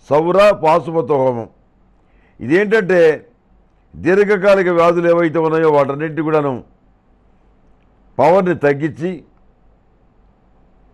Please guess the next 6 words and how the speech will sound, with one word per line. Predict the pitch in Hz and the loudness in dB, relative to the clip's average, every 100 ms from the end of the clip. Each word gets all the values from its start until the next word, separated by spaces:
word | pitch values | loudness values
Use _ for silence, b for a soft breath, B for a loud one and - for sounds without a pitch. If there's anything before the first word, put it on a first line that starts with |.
| _ _ _ _ - | _ _ _ _ -8
ఇతరత్ర | 143 208 214 202 | 0 2 2 2
వ్యాధులు | 196 175 170 175 | 4 4 4 2
ఏవి | 175 160 | 0 0
కొత్తవి | 147 156 175 156 | 0 0 0 2
రాకుండా | 147 139 156 147 123 98 - _ _ | 2 0 -2 0 0 -2 -14 _ _
కాపాడుతుంది. | 113 139 151 139 120 123 143 131 | -2 0 0 -2 -4 -10 -10 -10